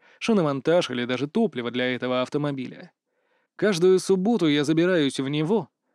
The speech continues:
поворачиваю ключ в замке зажигания, и он поворачивается без единой запинки, готовый к работе. Я снимаю ручник,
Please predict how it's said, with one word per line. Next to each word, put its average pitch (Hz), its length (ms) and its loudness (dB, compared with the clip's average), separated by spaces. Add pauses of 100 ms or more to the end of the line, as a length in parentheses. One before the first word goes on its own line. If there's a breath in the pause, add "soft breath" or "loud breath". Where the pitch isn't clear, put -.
(140)
поворачиваю 139 720 0
ключ 151 260 2
в 123 80 -6
замке 143 340 -2
зажигания, 135 800 -4 (260 soft breath)
и 131 120 -6
он 226 180 0
поворачивается 160 800 2
без 151 300 0
единой 156 480 -2
запинки, 135 720 -4
готовый 175 580 -2
к - 80 -10
работе. 151 720 -4 (540)
Я 151 240 0
снимаю 196 480 2
ручник, 240 480 0